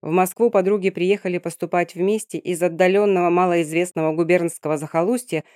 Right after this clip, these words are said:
как любила говорить об их провинциальном городе Элен. Девчонки дружили, вместе же шли на золотые медали.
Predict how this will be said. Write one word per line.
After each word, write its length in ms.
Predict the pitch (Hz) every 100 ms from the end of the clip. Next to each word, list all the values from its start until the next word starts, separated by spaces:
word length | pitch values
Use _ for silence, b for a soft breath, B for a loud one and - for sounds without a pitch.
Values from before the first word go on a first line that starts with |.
| b
как 180 | - 180
любила 320 | 185 180 185
говорить 400 | 170 180 180 190
об 120 | 165
их 80 | 165
провинциальном 720 | - 165 160 - 180 170 170
городе 360 | 170 196 180 175 -
Элен. 480 | 190 160 143 139 _ _ _ _ _ _ -
Девчонки 520 | 220 - 294 277 208
дружили, 580 | 170 180 170 247 247 226
вместе 480 | 185 196 269 - 165
же 100 | 165
шли 200 | - 202
на 140 | 170
золотые 440 | 160 151 151 180
медали. 520 | 165 151 165 170 170